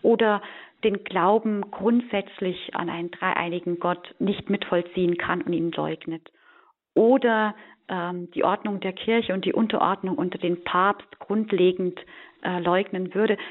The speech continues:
dann würde er sich in diesem Bereich bewegen. Und, ähm, die Kirche kann da eben nicht ganz, äh, trennen und sagt, wer auch vor einer staatlichen,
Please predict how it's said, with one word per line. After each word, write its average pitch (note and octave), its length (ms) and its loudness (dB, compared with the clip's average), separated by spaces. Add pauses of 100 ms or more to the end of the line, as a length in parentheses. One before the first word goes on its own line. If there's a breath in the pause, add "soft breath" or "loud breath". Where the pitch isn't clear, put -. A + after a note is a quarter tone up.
(100)
dann G3+ 240 0
würde G#3 200 0
er F3+ 140 -2
sich F#3 180 -6
in F3+ 100 -4
diesem F3 240 -4
Bereich D#3+ 420 -4
bewegen. D#3+ 560 2 (1160 loud breath)
Und, G3+ 300 2 (200)
ähm, F3+ 560 0 (420)
die G#3+ 60 2
Kirche A3+ 320 0
kann G3 220 -2
da G3+ 80 2
eben G3 220 2
nicht F#3+ 220 -2
ganz, F#3 240 0 (240)
äh, E3+ 200 0 (120)
trennen B3+ 440 4
und G#3 200 -6
sagt, F#3+ 380 -4
wer F#3+ 420 2 (380 loud breath)
auch A#3 260 4 (100)
vor A3+ 100 4
einer F#3+ 220 -2 (120)
staatlichen, A3 720 -2